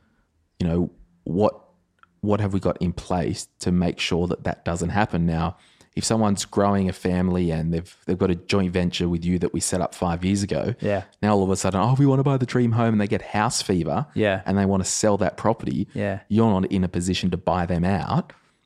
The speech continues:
Speaker 1: And then the relationship's strung so much that you go, "Oh, stuff it, we just sell it, and it's
Speaker 2: Mm.
Speaker 1: maybe not the best time in the market, and we didn't really make anything out of it."
Speaker 2: Yeah.
Speaker 1: That's kind of why I say I would be very cautious doing J V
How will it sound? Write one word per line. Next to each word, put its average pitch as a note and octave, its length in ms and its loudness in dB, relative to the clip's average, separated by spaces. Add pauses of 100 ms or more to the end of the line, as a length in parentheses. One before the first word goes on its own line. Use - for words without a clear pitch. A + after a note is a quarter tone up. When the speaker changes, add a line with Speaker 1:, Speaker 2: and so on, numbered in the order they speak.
(180)
Speaker 1:
And F#2 140 2
then F2+ 180 2
the F2 140 2
relationship's F#2 760 0
strung F#2 600 0
so - 280 0
much F2+ 300 0
that E2+ 80 -2
you F2 80 -2
go, F2+ 160 0
"Oh, E2 60 0
stuff - 360 -2
it, - 60 -2
we F2 100 0
just F2+ 260 -2
sell F#2 240 2
it, F2+ 200 0
and D#2 180 -2
it's G#2+ 240 -2
Speaker 2:
Mm. G2+ 60 -4
Speaker 1:
maybe F#2 240 0
not E2+ 140 -6
the F2 80 -4
best F#2+ 240 -4
time E2 160 -4
in C#2+ 60 -4
the D2 60 -2
market, F#2 400 0
and F2 80 0
we E2+ 80 -2
didn't F2+ 180 0
really E2 180 -2
make E2 280 -4
anything E2+ 360 -4
out G2+ 200 0
of D#2 160 -2
it." - 160 -4
Speaker 2:
Yeah. G2 220 -2 (500)
Speaker 1:
That's G#2+ 240 0
kind A#2+ 180 0
of G#2 80 0
why F#2+ 200 2
I F#2 200 0
say F2 460 -2 (320)
I F#2+ 160 2
would G2 160 0
be F#2+ 100 0
very F2 300 0
cautious - 760 -2
doing F2+ 380 -2
J F2+ 240 0
V F#2 500 0